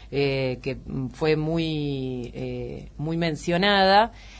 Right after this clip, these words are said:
Y es una peli muy interesante, muy interesante para, para ver ciertas cuestiones y que yo todavía no termino, la sigo pensando,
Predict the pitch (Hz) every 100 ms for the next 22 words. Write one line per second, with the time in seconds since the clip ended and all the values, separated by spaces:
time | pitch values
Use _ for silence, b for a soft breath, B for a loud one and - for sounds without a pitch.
0 | B B - 233 370 370 320 339 320 311
1 | 381 381 262 214 175 220 170 151 160 262
2 | 403 339 240 254 285 226 180 175 165 -
3 | 170 165 170 220 214 - 220 214 233 -
4 | 175 233 233 254 - 185 226 285 320 269
5 | 269 277 269 262 240 247 262 254 233 202
6 | 180 170 151 - 285 262 220 220 220 254
7 | 247 247 247 254